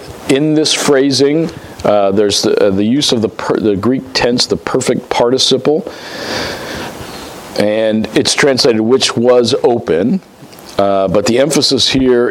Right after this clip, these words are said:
is that the scroll being open, having been opened,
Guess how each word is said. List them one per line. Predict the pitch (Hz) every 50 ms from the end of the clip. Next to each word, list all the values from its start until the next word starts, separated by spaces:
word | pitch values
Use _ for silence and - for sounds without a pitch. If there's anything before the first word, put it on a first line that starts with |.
| - -
is | 113 107 110 110 110 110 107 107 104 -
that | 107 95 85
the | 98 98 104 101 95 95 101 101
scroll | - - - - - 139 135 131 131 131 127 123
being | 107 101 127 143 160 160 147
open, | 127 117 123 123 120 - 123 117 120 123 120 120 - - _ _ -
having | - - 120 107 110 107 101
been | 98 117 151 175 170
opened, | 139 120 117 110 - - 107 104 107 113 110 -